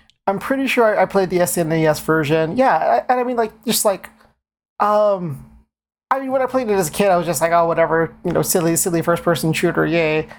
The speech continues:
Um, but actually, I think when I, when I learned, like, like, when they actually talked more about, like, like, the rendering engine and how it works, it's just, like,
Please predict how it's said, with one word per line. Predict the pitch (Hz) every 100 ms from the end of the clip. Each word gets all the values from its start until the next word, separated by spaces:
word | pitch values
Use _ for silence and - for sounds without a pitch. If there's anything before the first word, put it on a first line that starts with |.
| _ _ -
Um, | 185 175 170 170
but | 202
actually, | 202 - 202
I | 185
think | 254 269 -
when | 233
I, | 180
when | 185 185
I | 175
learned, | 175 180 175 165
like, | 170 175
like, | 170
when | 170
they | 170
actually | 165 - 165
talked | - 170 -
more | 170 170
about, | 156 -
like, | - -
like, | 175 -
the | 180
rendering | 165 170 160 165 165
engine | 151 165
and | 160
how | 170 160
it | 147
works, | 165 - 381
it's | -
just, | 185 -
like, | 165